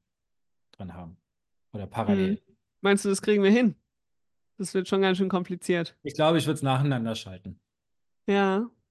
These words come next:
Speaker 1: Ich würde ein-, einmal vier Wochen jetzt machen, wie viel ist es tatsächlich gemeinsam und allein?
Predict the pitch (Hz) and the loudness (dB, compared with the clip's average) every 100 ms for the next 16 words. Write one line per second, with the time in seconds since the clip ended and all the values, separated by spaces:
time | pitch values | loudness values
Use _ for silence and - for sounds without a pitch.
0 | - 131 139 143 151 160 170 151 160 151 | -12 -2 0 2 2 2 0 -2 0 0
1 | - 156 156 139 143 139 147 143 147 151 | -2 -2 0 -2 -2 -2 -2 -2 -2 -4
2 | 151 - _ - 151 151 160 156 156 143 | -8 -16 _ -12 -4 -2 0 0 0 -2
3 | 147 143 135 143 147 135 127 127 151 160 | -2 -2 -2 -4 -4 -4 -2 0 0 0
4 | 151 135 123 131 165 226 | 0 0 -2 -2 -2 -6